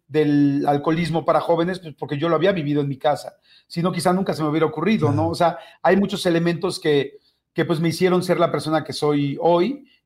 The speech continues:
Speaker 1: de la que me siento muy orgulloso, y también sé que las cosas y problemas que tengo extras hoy, pues, no se le-, no les echo la culpa a mis papás, o sea, es, fue una situación, vivimos eso, ya soy un adulto, a partir de ahorita depende de mí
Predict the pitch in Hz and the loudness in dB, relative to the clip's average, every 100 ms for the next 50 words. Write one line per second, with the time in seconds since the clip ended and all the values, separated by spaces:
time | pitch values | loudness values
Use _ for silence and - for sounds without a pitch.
0 | - 143 135 143 135 - 175 165 170 170 | -6 -4 -2 -4 -6 -4 -4 -2 0 0
1 | 160 165 165 170 190 - _ _ _ 170 | 2 2 2 0 -2 -4 _ _ _ -4
2 | 156 175 180 202 196 202 190 190 180 156 | 0 2 4 2 2 2 2 2 2 2
3 | 151 143 - 175 175 143 156 156 160 156 | 0 -2 -4 -4 -4 -6 -2 -2 0 -2
4 | 143 - 160 160 160 156 151 - 147 143 | -6 -4 -2 2 2 2 -2 0 0 0
5 | - 151 151 220 - _ _ - 151 185 | 0 2 2 -2 -10 _ _ -6 -2 -2
6 | 196 185 175 190 156 165 147 160 156 143 | -2 0 2 2 2 0 0 0 0 0
7 | 151 220 254 165 165 170 - _ _ _ | 0 0 -2 0 0 0 -6 _ _ _
8 | _ _ _ - 170 170 139 139 139 180 | _ _ _ -2 2 2 0 -2 2 2
9 | 202 196 - - _ 147 160 170 170 202 | 2 -2 -10 -20 _ -4 -2 0 0 -2
10 | 214 - _ - - _ _ _ _ 135 | -4 -10 _ -20 -20 _ _ _ _ 2
11 | 151 180 160 143 175 175 151 156 151 180 | 4 4 4 4 2 2 2 0 -2 0
12 | 180 170 175 190 190 - _ - 143 185 | 2 2 2 0 0 -10 _ -6 -2 0
13 | 185 165 147 165 214 220 | 2 0 0 0 -2 -2